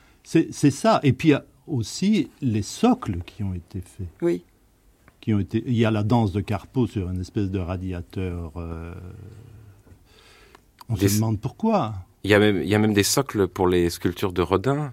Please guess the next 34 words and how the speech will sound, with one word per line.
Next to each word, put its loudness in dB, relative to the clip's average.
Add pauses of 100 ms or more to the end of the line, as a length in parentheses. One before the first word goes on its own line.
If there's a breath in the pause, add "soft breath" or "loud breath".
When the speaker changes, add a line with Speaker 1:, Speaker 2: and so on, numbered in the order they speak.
(120)
Speaker 3:
alors -8
que -4
je -2
crois -4
qu'il -4
avait 0
demandé -2
très -10
explicitement -10
que -12
ces -10
Speaker 2:
Oh, 0
ils 0
Speaker 3:
sculptures -2
ne 0
Speaker 2:
sont, -6
Speaker 3:
soient -6
Speaker 2:
oui, 0
Speaker 3:
pas 0
Speaker 2:
mais 0
les, -2
les -6
socles -6
pour -10
les -8
sculptures -12
de -14
Rodin, -8
de -10
Rodin -4
sont -12
extrêmement -12
simples, -6
ceux-là. -16